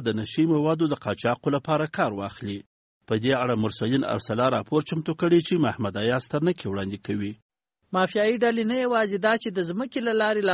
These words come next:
Speaker 2: افغانستان څخه بهرنیو هیوادونو ته نشه یي مواد قاچاق کوي، دغه ډول یې په دې وروستیو وختونو کې د افغانستان د هوایي ډګرونو له لارې هم د سیمې او نړۍ هیوادونو ته د نشه یي موادو قاچاق ډیر کړی دی.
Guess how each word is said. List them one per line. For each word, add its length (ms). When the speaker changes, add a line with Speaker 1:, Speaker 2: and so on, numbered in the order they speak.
Speaker 2:
افغانستان 520
څخه 260
بهرنیو 520
هیوادونو 460
ته 140
نشه 240
یي 180
مواد 360
قاچاق 380
کوي، 220
دغه 220
ډول 220
یې 160
په 60
دې 140
وروستیو 520
وختونو 380
کې 160
د 60
افغانستان 560
د 60
هوایي 300
ډګرونو 540
له 220
لارې 300
هم 120
د 80
سیمې 360
او 80
نړۍ 280
هیوادونو 500
ته 160
د 100
نشه 200
یي 160
موادو 340
قاچاق 460
ډیر 120
کړی 300
دی. 100